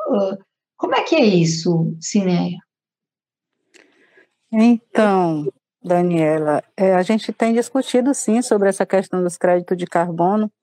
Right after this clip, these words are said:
Speaker 2: principalmente quando a gente tá falando das estratégias de rede nos estados, né? A gente tem que discutir muito essa questão das salvaguardas.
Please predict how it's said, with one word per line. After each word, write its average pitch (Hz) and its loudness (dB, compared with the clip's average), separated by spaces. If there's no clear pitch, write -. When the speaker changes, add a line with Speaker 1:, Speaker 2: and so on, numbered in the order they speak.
Speaker 2:
principalmente 208 -2
quando 185 0
a 180 2
gente 185 -4
tá 180 -2
falando 180 -2
das 175 0
estratégias 170 -2
de 165 -4
rede 165 0
nos 160 -2
estados, 180 -4
né? 185 -2
A 170 -2
gente 180 -4
tem 196 -2
que 190 -6
discutir 190 -4
muito 190 0
essa 175 -2
questão 170 -2
das 165 0
salvaguardas. 165 0